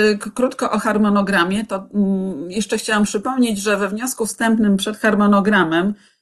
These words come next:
mamy, y, dwa elementy. Jeden, y, dotyczy partnerstwa i o tym już mówiliśmy. Tam, tam się znajdują te dwa punkty. Jeden, y, o uzasadnieniu, y,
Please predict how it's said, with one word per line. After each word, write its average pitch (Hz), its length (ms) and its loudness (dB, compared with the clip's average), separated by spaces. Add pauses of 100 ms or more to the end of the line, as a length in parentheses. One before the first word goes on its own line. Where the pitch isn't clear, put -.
(220)
mamy, 220 480 4 (360)
y, 190 60 -2
dwa 202 280 4
elementy. 196 800 2
Jeden, 226 460 2
y, 190 360 2
dotyczy 202 400 0
partnerstwa 196 720 2
i 202 60 0
o 220 80 -2
tym 208 160 0
już 202 140 0
mówiliśmy. 185 640 -2
Tam, 196 260 0
tam 202 160 2
się 202 160 -2
znajdują 180 520 -4
te 185 140 -8
dwa 190 220 0
punkty. 190 560 -4 (340)
Jeden, 196 360 4
y, 190 60 -4 (300)
o 185 140 0
uzasadnieniu, 185 1200 0
y, 185 40 -2